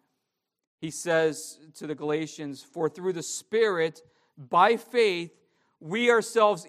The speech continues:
eagerly await for the hope of righteousness.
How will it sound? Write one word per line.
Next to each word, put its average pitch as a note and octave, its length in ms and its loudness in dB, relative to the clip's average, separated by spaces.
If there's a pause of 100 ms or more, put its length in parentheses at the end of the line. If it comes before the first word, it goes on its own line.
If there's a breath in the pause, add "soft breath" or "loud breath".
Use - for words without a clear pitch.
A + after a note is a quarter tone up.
eagerly B3 680 -4
await G#3+ 760 2
for G#3 140 -6
the F#3+ 100 -2
hope A3+ 540 2 (100)
of F#3 220 -2
righteousness. F3 960 -4